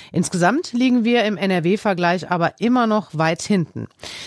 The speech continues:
Die Bottropper hatten im Jahr zweitausendzwanzig im Schnitt einundzwanzigtausendfünfhundert Euro zur Verfügung. Die Gladbecker mussten mit neunzehntausendfünfhundert Euro auskommen, die Gelsenkirchener mit siebzehntausendsechshundert Euro, so wenig wie in keiner anderen Stadt in Nordrhein-Westfalen.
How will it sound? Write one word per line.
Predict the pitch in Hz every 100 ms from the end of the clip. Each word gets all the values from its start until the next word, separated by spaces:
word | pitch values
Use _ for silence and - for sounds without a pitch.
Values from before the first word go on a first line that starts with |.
| - -
Die | 208
Bottropper | 285 - 247 147 143
hatten | 170 175
im | 160
Jahr | 156 151
zweitausendzwanzig | - 156 156 160 151 156 - 180 208 202 160
im | 160
Schnitt | 180 165 -
einundzwanzigtausendfünfhundert | 233 233 190 185 170 170 180 170 165 147 247 302 170 143 139
Euro | 131 156 143
zur | - 151
Verfügung. | 151 143 165 160 240 285 - - - - - -
Die |
Gladbecker | 175 175 - 233 320 349
mussten | 220 - -
mit | 208 -
neunzehntausendfünfhundert | 175 165 196 170 175 180 240 - 202 180 180 175 170
Euro | 170 170
auskommen, | 160 170 - 180 170 - - - -
die |
Gelsenkirchener | 196 180 170 - 160 180 170
mit | 170
siebzehntausendsechshundert | 160 156 165 165 180 185 226 175 160 - 147 151 147
Euro, | 156 170 196 175
so | 180
wenig | 156 160 170
wie | 185
in | 156 135
keiner | 190 208 233
anderen | 190 247 202 135
Stadt | - 127
in | 143
Nordrhein-Westfalen. | 143 131 135 123 131 - 156 117